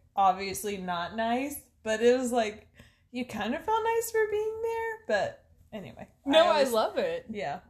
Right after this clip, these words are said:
Speaker 2: I just wanted to make sure I didn't have to wear a ball
Speaker 1: Mm.
Speaker 2: gown.
Speaker 1: You know, I'm gonna have to work on the handbook.
Speaker 2: Oh, okay.
Speaker 1: <laughs> I'll have to work on the rules with the waiters. I've decided.
Speaker 2: Listen, that's normal, though.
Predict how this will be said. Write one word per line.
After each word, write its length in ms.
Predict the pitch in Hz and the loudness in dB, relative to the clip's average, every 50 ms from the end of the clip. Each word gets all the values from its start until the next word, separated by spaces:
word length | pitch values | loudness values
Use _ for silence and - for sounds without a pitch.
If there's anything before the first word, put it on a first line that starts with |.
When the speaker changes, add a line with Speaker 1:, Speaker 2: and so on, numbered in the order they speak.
| _ _ _ _ - | _ _ _ _ -4
Speaker 2:
I 120 | 214 233 | -2 0
just 160 | 214 226 226 | 0 0 0
wanted 140 | 226 233 220 | 0 0 0
to 60 | 214 202 | 0 -2
make 140 | 190 185 185 | -2 -4 -4
sure 240 | - 196 175 - - | -2 -4 -4 -4 -2
I 220 | - 190 180 175 180 | 0 0 0 0 0
didn't 220 | 156 160 - 175 | -4 -6 -8 -8
have 180 | 185 175 165 160 | -8 -10 -10 -10
to 80 | - 160 | -12 -10
wear 200 | 151 147 151 156 | -8 -8 -6 -6
a 40 | 180 | -6
ball 200 | 208 190 180 - | -6 -8 -8 -8
Speaker 1:
Mm. 100 | - 175 175 | -8 -10 -12
Speaker 2:
gown. 180 | 71 - - 214 - - - - - - - - - - - _ - - - _ _ - - - - - - - - - - - _ _ _ - - _ - - _ - _ _ _ _ _ _ _ _ _ - - - _ - | -12 -14 -14 -14 -16 -18 -20 -20 -20 -20 -20 -20 -20 -20 -20 _ -20 -20 -20 _ _ -20 -20 -20 -20 -20 -20 -20 -20 -20 -20 -20 _ _ _ -20 -20 _ -20 -20 _ -20 _ _ _ _ _ _ _ _ _ -20 -20 -20 _ -8
Speaker 1:
You 140 | - 220 220 | -4 -4 -4
know, 60 | 214 | -2
I'm 80 | 214 220 | -2 -4
gonna 140 | 233 240 247 | -4 -4 -4
have 160 | 240 277 233 | -4 -4 -4
to 80 | - 226 | -4 -4
work 220 | 208 208 202 208 | -4 -4 -6 -8
on 100 | 202 190 | -8 -8
the 60 | 185 | -8
handbook. 460 | 180 180 175 170 165 135 - - - - - - - _ - - | -8 -8 -8 -10 -10 -12 -14 -16 -18 -20 -20 -20 -20 _ -4 0
Speaker 2:
Oh, 140 | 208 208 202 | 2 2 2
okay. 180 | 202 202 - 403 - | 2 2 2 2 0
Speaker 1:
<laughs> 80 | - - | 0 -2
I'll 80 | 240 | -2
have 80 | 269 254 | -2 -2
to 60 | 269 262 | 2 2
work 140 | 247 240 | 2 4
on 100 | 233 220 | 4 2
the 60 | 196 185 | 0 0
rules 280 | 175 165 156 160 - | -2 -2 -2 -4 -6
with 100 | 185 175 | -10 -10
the 60 | 185 | -8
waiters. 360 | 170 156 139 123 135 120 - - - - - - - - - 196 | -8 -6 -6 -8 -8 -10 -12 -16 -20 -20 -20 -20 -20 -16 -10 -6
I've 140 | 202 196 | -2 2
decided. 300 | 208 233 294 190 175 - | 2 2 2 2 0 -4
Speaker 2:
Listen, 220 | 285 262 226 - - - - - - - - - - - | -6 -8 -10 -12 -14 -16 -16 -16 -18 -18 -18 -18 -6 0
that's 400 | - 233 277 330 339 339 - - | 4 6 6 6 6 2 -2 -4
normal, 460 | 240 254 277 330 349 262 226 190 175 | -2 -2 -2 -2 -2 -2 -4 -4 -4
though. 360 | 165 160 160 165 175 190 226 | -6 -6 -6 -6 -6 -6 -8